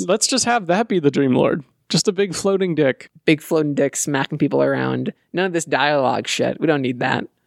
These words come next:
Speaker 1: Well, I remember watching this episode for the first time.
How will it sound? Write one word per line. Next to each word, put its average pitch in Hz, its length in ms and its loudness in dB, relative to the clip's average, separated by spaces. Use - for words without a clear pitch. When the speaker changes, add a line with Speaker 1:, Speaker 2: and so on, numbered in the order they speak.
Speaker 1:
Well, - 180 -8
I 202 120 0
remember 151 580 0
watching 156 500 0
this 190 160 0
episode 147 380 0
for 139 80 4
the 123 60 4
first - 340 0
time. 135 520 0